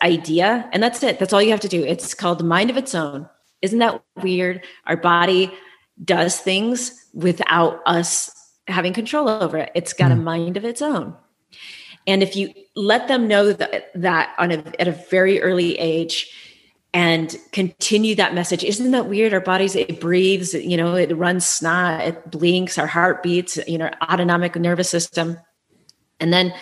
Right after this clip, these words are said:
Speaker 1: when they are, when they are exposed to pornography, which it will happen at some point, um, remem-, remind them that if their body responded, if there was vaginal wetness or if there was an erection,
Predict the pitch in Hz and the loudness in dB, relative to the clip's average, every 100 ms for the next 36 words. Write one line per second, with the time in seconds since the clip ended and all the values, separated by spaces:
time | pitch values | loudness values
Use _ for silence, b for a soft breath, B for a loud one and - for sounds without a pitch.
0 | B B B - 185 185 190 196 - 180 | B B B 2 4 6 4 2 4 4
1 | 180 175 202 220 - 165 151 151 160 151 | 6 4 4 2 0 2 2 0 -2 -2
2 | 151 156 151 170 180 170 - - 160 165 | -2 -4 -4 -2 -2 -2 -4 -4 0 0
3 | 165 151 156 165 202 190 - 165 165 160 | 0 -2 -4 -6 -6 -8 -10 -8 -8 -8
4 | 156 151 202 - B B B B - 160 | -6 -8 -8 -12 B B B B -2 2
5 | 160 160 151 156 _ _ _ _ _ _ | 4 2 0 -4 _ _ _ _ _ _
6 | _ 165 165 185 180 196 214 - _ - | _ -6 0 2 4 2 0 -6 _ -2
7 | 180 175 170 175 202 202 - 160 156 165 | 2 4 6 4 4 0 -2 -2 0 -2
8 | 202 - B B - - 196 - 180 180 | -4 -10 B B -4 0 2 4 2 2
9 | 165 175 180 160 170 - 135 143 190 190 | 2 4 2 0 -4 -4 -6 -4 -4 -4
10 | - 147 143 - 156 151 156 180 - 214 | -4 -4 -2 0 0 0 -2 -2 0 -2
11 | 214 - - 156 151 151 151 156 196 - | -4 -6 -4 -4 -4 -4 -4 0 0 0
12 | 214 214 | -4 -6